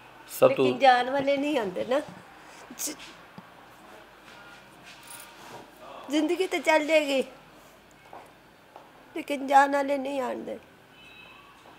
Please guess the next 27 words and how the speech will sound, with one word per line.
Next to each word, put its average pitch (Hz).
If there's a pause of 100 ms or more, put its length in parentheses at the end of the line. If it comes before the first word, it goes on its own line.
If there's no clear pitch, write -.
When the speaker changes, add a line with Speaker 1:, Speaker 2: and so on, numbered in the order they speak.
(540)
Speaker 1:
ਜਾਣ 156
ਵਾਲਿਆਂ 175
ਨੂੰ 165
ਤਾਂ 170
ਸਾਦੀਆ 139
ਵੇਖ 131
ਨਾ, 135
ਅਹ, 110
ਤੇਰੀ 120
ਵਾਲਦਾ 113
ਚਲੇ 110
ਗਏ 110
ਨੇ, 107
ਬੜੇ 120
ਅੱਛੇ 117
ਸਾਡੇ 113
ਉਹ 113
ਆਂਟੀ 107
ਸਨ, 104 (640)
ਸਾਡੀ 113
ਮੁਲਾਕਾਤ 113
ਹੁੰਦੀ 110
ਸੀ, 107
ਸਾਡੇ 104
ਨਾਲ 104
ਪਿਆਰ, 107
ਸ਼ਫਕਤ, 117